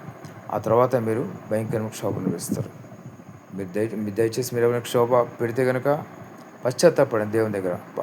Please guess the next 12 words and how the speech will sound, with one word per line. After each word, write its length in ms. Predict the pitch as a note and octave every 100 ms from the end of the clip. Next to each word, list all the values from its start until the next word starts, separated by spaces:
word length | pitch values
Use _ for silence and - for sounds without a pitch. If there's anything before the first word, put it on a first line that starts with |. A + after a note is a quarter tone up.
| -
ఒప్పుకోండి 500 | A#2 B2 D3+ D#3+ B2+
దేవుని 220 | C3 A#2+
దగ్గర. 200 | A2+ G2+
ప్రతి 320 | - A#2+ A#2+
పాపం 520 | - A#2+ C3 C#3+ C#3+
ఒప్పుకొని 320 | C#3 C3+ - C3
విడిచిపెట్టండి, 500 | B2 - B2 A#2 G#2
పశ్చాత్తాపడండి. 840 | B2 - A#2+ A2+ G#2 F#2+ - - - - - -
దేవుడు 180 | - G#2+
మీకు 140 | G2+ G2+
క్షమిస్తాడు, 580 | B2+ B2 B2 - B2+
పరిశుద్ధపరుస్తాడు. 840 | B2 B2 G#2+ A2 G2 - - - F#2+